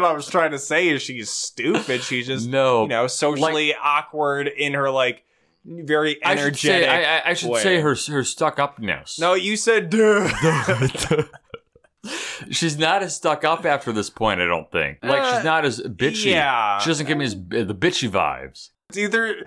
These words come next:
Speaker 1: either a
Speaker 2: <laughs>
Speaker 1: girl in these movies to Jacob is she's a bitch or she's <laughs> duh. So,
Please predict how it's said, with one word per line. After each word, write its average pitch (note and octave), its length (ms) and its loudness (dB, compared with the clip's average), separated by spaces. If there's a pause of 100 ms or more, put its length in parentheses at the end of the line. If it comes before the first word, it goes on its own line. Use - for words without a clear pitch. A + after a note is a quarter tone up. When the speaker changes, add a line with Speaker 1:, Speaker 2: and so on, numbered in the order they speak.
(180)
Speaker 1:
either B3 320 2
a C4 220 2
Speaker 2:
<laughs> - 0 -
Speaker 1:
girl A#3 260 4
in A3+ 80 0
these A3 200 -2
movies G#3 320 -2
to E3+ 100 -8
Jacob F#3 400 2
is C#3+ 100 -6
she's D#3 240 -2
a C3+ 60 0
bitch F3 560 0
or F3 120 4
she's F3 220 -2
<laughs> - 0 -
duh. F#3 880 4 (1300)
So, G#2 720 0